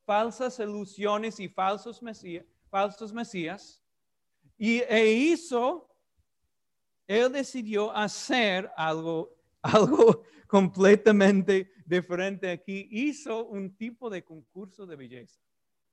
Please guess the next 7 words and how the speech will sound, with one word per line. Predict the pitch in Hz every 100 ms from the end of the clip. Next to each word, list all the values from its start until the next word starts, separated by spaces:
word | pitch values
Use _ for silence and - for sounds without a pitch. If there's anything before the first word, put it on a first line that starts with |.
| _ _ _ _ _ _ _ _
pero | 151 143 131
fue | - 165 208
un | 185 175
concurso | 165 147 131 123 185 208 196 160 151 143 _ _ _ _ _ _ -
de | 135
belleza | 131 123 143 143 135 117
masculino. | 139 156 139 131 139 127 90